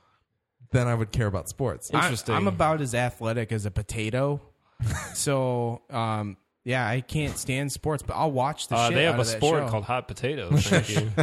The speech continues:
Speaker 2: Shush. Anyways.
Speaker 3: <laughs> Shush.
Speaker 2: No, but the, I, I, you find yourself, yeah, like Alex said, you get sucked into these characters. You start caring about the game they're playing. You want them to win. You're rooting for 'em the whole bit, and, and it's, it's just like
Speaker 3: Do you guys like sports movies?
Speaker 2: No, not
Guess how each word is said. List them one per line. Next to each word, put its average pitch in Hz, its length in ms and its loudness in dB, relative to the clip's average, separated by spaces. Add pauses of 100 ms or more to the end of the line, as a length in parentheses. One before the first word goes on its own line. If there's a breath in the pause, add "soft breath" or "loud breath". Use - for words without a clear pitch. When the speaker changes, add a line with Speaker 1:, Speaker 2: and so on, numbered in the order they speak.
Speaker 2:
Shush. - 420 -4 (580 soft breath)
Anyways. 147 520 2
Speaker 3:
<laughs> - 0 -
Shush. 123 540 -2 (440 soft breath)
Speaker 2:
No, 175 260 2
but 165 180 -6
the, 165 180 0
I, 165 60 4
I, 156 360 0 (120)
you 156 120 -2
find 190 300 0
yourself, 139 400 -2
yeah, 143 200 -2
like 113 140 -6
Alex 127 240 -2
said, 123 80 -6
you 117 80 -4
get 131 140 -2
sucked - 320 -4
into 180 140 -2
these 151 160 -6
characters. 123 480 -4
You 113 80 -6
start 143 280 -4
caring 135 320 -4
about 131 200 -4
the 113 80 -8
game 110 260 -6
they're 104 120 -6
playing. 110 360 -8
You 113 120 -4
want 139 260 -2
them 127 160 -6
to 117 80 -4
win. 107 320 -6
You're 107 100 -4
rooting 131 340 -4
for 113 280 -6
'em 110 100 -6 (380 soft breath)
the 123 120 -6
whole 120 200 -6
bit, 117 340 -6
and, 127 180 -8
and 135 120 -4
it's, - 280 -6
it's 139 200 -8
just - 280 -4
like 120 380 -4 (400 soft breath)
Speaker 3:
Do 127 60 -4
you - 20 0
guys 135 120 2
like 131 120 -2
sports - 380 -2
movies? 117 600 -4 (560 loud breath)
Speaker 2:
No, 139 360 -4
not 131 80 -12